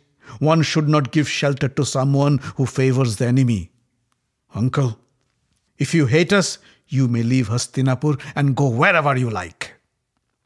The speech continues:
Vidura said, "Prince Duryodhana, I know you hate me just as much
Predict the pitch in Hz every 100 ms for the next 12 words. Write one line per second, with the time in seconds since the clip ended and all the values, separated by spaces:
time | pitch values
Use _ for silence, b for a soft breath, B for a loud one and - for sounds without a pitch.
0 | _ _ - 87 95 107 107 - 107 101
1 | - _ _ _ _ _ _ _ _ _
2 | - 120 117 110 - 107 107 113 104 98
3 | 101 - _ _ _ _ _ _ _ _
4 | _ b - 120 139 143 151 110 101 123
5 | 113 87 139 - 110 127 127 120 95 -
6 | 127 - 113 107 113 113